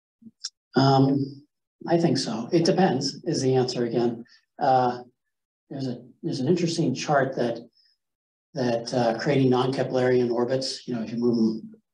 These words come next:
in a cross-track direction, as a function of alti-, of orbital altitude. There are regions where E M F F is better than propellant and regions where it's not. I don't have that chart, but, um,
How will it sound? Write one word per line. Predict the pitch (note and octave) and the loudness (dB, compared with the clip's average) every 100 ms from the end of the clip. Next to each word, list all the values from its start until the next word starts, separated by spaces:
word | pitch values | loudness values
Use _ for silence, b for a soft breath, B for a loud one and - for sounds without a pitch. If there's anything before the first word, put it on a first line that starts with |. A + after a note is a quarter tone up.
| b b b _ | b b b _
in | A#2 | 0
a | A2 | 0
cross-track | - A#2 A2+ B2 A2+ | 2 2 2 0 0
direction, | A#2+ A2+ A2+ A#2 A2+ A2 - - _ - | 2 2 2 0 -2 -4 -14 -20 _ -4
as | A2+ | -2
a | B2 | 0
function | - C3 A#2 B2 | 2 4 4 2
of | A2+ | 4
alti-, | B2 B2+ - - - | 2 4 2 2 2
of | B2 A2 - | 2 0 -2
orbital | - B2+ B2 A2+ | 0 4 4 4
altitude. | A#2+ - - C3+ A#2 A2 - - | 2 0 -2 -2 -2 -4 -6 0
There | A2+ | 2
are | A#2+ | 4
regions | C3 B2+ B2 | 4 4 2
where | A#2+ | 2
E | A#2+ | 2
M | A#2+ | 2
F | A2+ A#2 | -2 -2
F | A#2+ B2 | -2 -2
is | - | -4
better | B2+ A#2 | 0 0
than | A2+ G#2+ | 0 -2
propellant | G#2+ A#2 A2+ A2+ - - A#2+ | -4 -2 0 0 -4 -8 -2
and | A2+ | 0
regions | A2+ A2+ G#2+ | 2 2 2
where | A#2 G#2+ G#2+ G#2 - - - | 0 0 0 -4 -8 -12 -6
it's | - | 0
not. | - - - B B B B B | 2 2 -4 B B B B B
I | - B2 | 0 4
don't | A2 | 6
have | A2 A#2+ | 6 4
that | A2 G2+ | 4 4
chart, | - A2 G2+ - | 2 2 2 2
but, | A#2+ - | 0 2
um, | B2 A#2 A2 G2 | 4 6 4 2